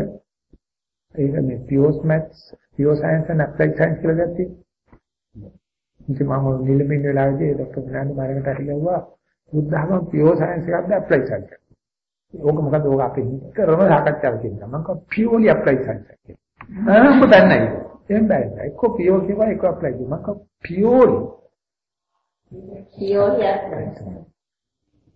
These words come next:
Speaker 1: ඒ purely applied science එක මේක කිසිම රකින්න දෙයක්වත් දරුවන්ට දෙන්න දෙයක්වත් නැහැ.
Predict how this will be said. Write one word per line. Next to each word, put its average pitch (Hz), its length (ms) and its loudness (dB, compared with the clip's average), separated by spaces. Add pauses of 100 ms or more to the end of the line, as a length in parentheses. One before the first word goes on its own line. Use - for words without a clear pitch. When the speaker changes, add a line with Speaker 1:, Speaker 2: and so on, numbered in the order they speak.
(640)
Speaker 1:
ඒ 156 120 -6
purely 226 400 2
applied 165 360 2
science 131 320 -6
එක 151 180 -6
මේක 190 340 -4
කිසිම 214 400 2
රකින්න 190 360 2
දෙයක්වත් 170 400 -2
දරුවන්ට 160 380 2
දෙන්න 151 180 0
දෙයක්වත් 147 380 -2
නැහැ. 143 280 -6